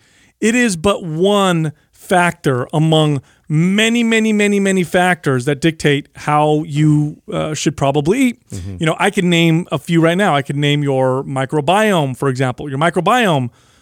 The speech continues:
Speaker 1: will affect how food, uh, you know, how your body reacts to food. What about the psychological aspect, the attachments we have to foods or the behaviors,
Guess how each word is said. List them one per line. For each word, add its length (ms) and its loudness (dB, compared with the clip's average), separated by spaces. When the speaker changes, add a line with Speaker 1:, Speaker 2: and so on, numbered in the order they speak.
Speaker 1:
will 140 4
affect 380 0
how 420 0
food, 520 0
uh, 400 -4
you 100 -8
know, 120 -8
how 80 0
your 100 2
body 220 0
reacts 240 -2
to 40 -10
food. 240 -4
What 140 2
about 180 2
the 80 -4
psychological 800 -2
aspect, 500 -4
the 240 -2
attachments 840 -2
we 160 0
have 260 0
to 80 -6
foods 420 0
or 80 2
the 80 -6
behaviors, 800 2